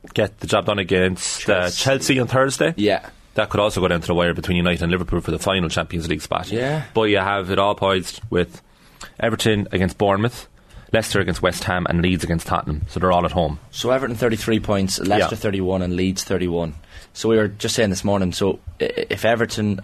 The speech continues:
Speaker 2: for Everton, even though they're two points ahead of the drop zone, a draw wouldn't necessarily do against Bournemouth, because if Leicester were to beat West Ham, their superior goal difference
Speaker 1: Exactly.
Speaker 2: would keep Leicester in, in the Premier League. So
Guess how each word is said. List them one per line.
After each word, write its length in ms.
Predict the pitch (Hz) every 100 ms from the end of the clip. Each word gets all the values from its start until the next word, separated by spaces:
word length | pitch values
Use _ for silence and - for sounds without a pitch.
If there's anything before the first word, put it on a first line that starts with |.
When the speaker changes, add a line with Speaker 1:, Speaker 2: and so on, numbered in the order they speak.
| -
Speaker 2:
for 140 | 156
Everton, 320 | 156 151 123
even 200 | 131 139
though 100 | 135
they're 100 | 113
two 180 | 104 123
points 240 | 110 101
ahead 120 | 95 104
of 40 |
the 60 | 95
drop 180 | 101
zone, 300 | - 98 95 -
a 40 | 87
draw 380 | 101 104 107 107
wouldn't 260 | 104 107
necessarily 580 | 101 95 - 107 113 120
do 280 | 123 127 123 - - - - -
against 280 | 113 120 110
Bournemouth, 340 | 123 127 127
because 200 | - 104 87
if 60 |
Leicester 360 | 104 107 - 107
were 140 | 95 95
to 160 | 92 98 -
beat 180 | - 123
West 240 | 110 95 -
Ham, 360 | 107 98 82 - - - - - - - _ _
their 720 | 110 101 98 95 92 92 90
superior 380 | 90 - 117 101
goal 140 | 95 95
difference 260 | 90 90
Speaker 1:
Exactly. 280 | 98 90 -
Speaker 2:
would 40 | 82
keep 160 | 95
Leicester 380 | 90 90 - 87
in, 120 | 85 -
in 60 |
the 60 | 92
Premier 240 | 101 95
League. 200 | 87 85
So 240 | - 101